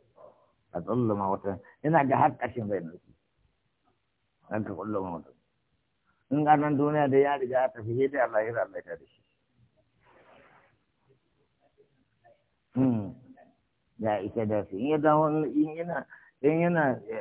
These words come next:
in ya kafa raka'a tamanin, ran nan zai hadda ƙari. Zai yi tamanin da ƙari. Ruwa. Hai, subhanallah. To, misali ne na lahira.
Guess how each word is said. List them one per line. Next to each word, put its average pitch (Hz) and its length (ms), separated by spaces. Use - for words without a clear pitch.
in 151 100
ya 165 160
kafa 147 380
raka'a 127 360
tamanin, 117 440
ran 139 120
nan 127 160
zai 131 160
hadda 120 300
ƙari. - 260
Zai 165 160
yi 156 60
tamanin 113 380
da 113 80
ƙari. 80 240
Ruwa. 107 420
Hai, 101 220
subhanallah. 64 640
To, 143 140
misali 151 480
ne 123 120
na 117 140
lahira. 104 380